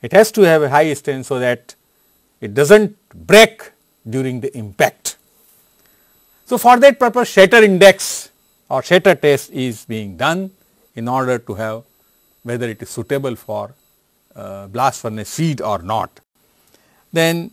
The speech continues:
fourth important thing is the reactivity of coke. Reactivity of coke. Now, for the reactivity, coke should be porous, so that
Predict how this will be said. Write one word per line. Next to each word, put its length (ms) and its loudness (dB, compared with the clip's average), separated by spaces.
fourth 460 4
important 580 4
thing 300 -8
is 220 -8
the 100 -4
reactivity 680 -4
of 200 -12
coke. 240 -18
Reactivity 760 -4
of 160 -10
coke. 280 -14
Now, 300 2
for 220 4
the 80 2
reactivity, 680 0
coke 220 0
should 120 -14
be 80 -12
porous, 640 -18
so 140 -12
that 420 -6